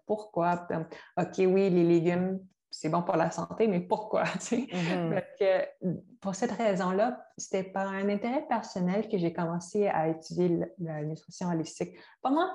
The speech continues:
Speaker 1: pour moi. Puis, éventuellement, j'ai commencé à partager un peu les, les trouvailles ou les, les choses que j'ai trouvées, euh, ou que j'ai appris sur, euh, mon compte Instagram dans le temps. Puis, ça,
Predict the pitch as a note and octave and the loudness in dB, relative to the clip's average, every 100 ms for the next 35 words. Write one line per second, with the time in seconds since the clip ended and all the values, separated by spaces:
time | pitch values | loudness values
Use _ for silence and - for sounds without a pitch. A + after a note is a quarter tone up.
0 | - _ - A#3 - E3 E3+ G3+ E4+ - | -8 _ 0 0 0 0 0 -2 -6 -12
1 | - _ _ _ - - B3 C4 C4 B3 | -20 _ _ _ -16 2 4 6 4 4
2 | A3 G3+ - G#3 F#3 F#3 G3+ A3 A#3 A#3 | 4 2 0 0 2 2 2 0 0 -2
3 | A3+ - E3+ F3+ F3+ F3+ G3 G3 F#3 A3 | -2 -2 -2 0 0 0 -2 -2 -2 0
4 | G3+ F#3 F3+ - F3+ E3+ E3 F3 F#3 F#3+ | 0 -2 -4 -2 0 0 -2 -2 -2 0
5 | F#3+ F#3 G#3+ G3 F3+ E3+ E3 E3+ E3+ - | -2 -2 0 2 4 4 4 2 0 -14
6 | - F#3 D#3+ D#3+ E3 F3 E3 D#3+ D#3 D#3 | -4 -2 2 4 4 4 2 2 0 -2
7 | - - F#3 F#3+ F#3 F#3 E3+ E3 - D#3+ | -8 -4 -2 -2 -2 0 0 -2 -4 -2
8 | E3 F3 F3 E3 D#3 D3+ D#3+ D#3 D#3+ D#3+ | 2 2 2 2 2 2 0 -2 -4 -2
9 | E3+ F3+ F3+ - - E3+ F3 F3+ F3+ E3 | -2 -2 -4 -6 0 2 2 0 -2 -4
10 | D#3+ D#3+ D#3 E3 E3 E3 E3+ E3+ E3 D#3+ | -2 -2 -2 -2 -4 -4 -6 -4 -4 -6
11 | D#3+ E3 F3 F#3 F3+ D3+ D#3+ A#3 D4+ - | -4 -4 -2 -2 -2 -4 -6 -4 -4 -6
12 | - - - _ - F#3 F#3 F#3 F#3 F#3 | -20 -20 -20 _ -4 0 0 0 0 2
13 | F#3 F#3 | 2 0